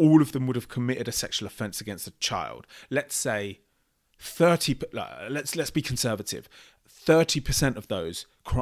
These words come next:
uh, people on the sex offenders register are offenders against children. So thirty percent of a hundred thousand that are currently on the register is thirty thousand. Where are we gonna put them all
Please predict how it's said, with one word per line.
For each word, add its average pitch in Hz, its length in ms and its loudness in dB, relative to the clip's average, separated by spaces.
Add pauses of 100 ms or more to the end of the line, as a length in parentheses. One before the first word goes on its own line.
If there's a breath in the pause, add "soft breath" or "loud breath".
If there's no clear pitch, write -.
(100)
uh, 92 160 -2
people 113 360 -4
on 98 100 -6
the 95 60 -8
sex - 280 -2
offenders 147 480 -4
register 139 480 -2 (1080 loud breath)
are 92 360 0 (460)
offenders 131 580 0 (240)
against 107 400 -4
children. 87 460 -4 (680 soft breath)
So 117 220 -2
thirty 151 380 4
percent 120 460 -4
of 95 260 -8 (100)
a 101 40 -10
hundred 104 440 -6
thousand 98 680 -2 (600)
that - 140 -10
are - 60 -18
currently 160 340 -2
on 156 100 2
the 151 80 0
register 143 420 0
is 117 140 -8
thirty 107 440 -4
thousand. 85 440 -8 (320 loud breath)
Where 131 220 4
are 226 40 2
we 254 120 0
gonna 220 180 4
put - 220 10
them 87 160 -10
all 57 180 -16